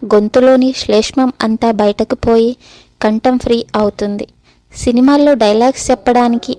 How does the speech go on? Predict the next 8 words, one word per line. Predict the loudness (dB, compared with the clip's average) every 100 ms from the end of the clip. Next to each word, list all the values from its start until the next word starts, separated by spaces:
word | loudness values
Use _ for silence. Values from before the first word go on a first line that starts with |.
| -6
అది | -4 0
ఉపయోగపడుతుందని | 0 2 2 4 2 2 2 2 0 0 0 -4 -6 -20 -20 -10
బాలకృష్ణ | -2 0 0 0 0 -2 0 -2 -4 -6
నమ్ముతున్నారు. | -4 -2 -2 -2 -2 -2 -4 -4 -6 -12 -20 _ _ _ _ _ -2
బాలకృష్ణ | 0 2 0 -2 -6 -2 0 0
డైలాగ్ | 2 2 2 0 0
డెలివరీ | 0 2 2
గురించి | 0 0 0 -2 -2 -4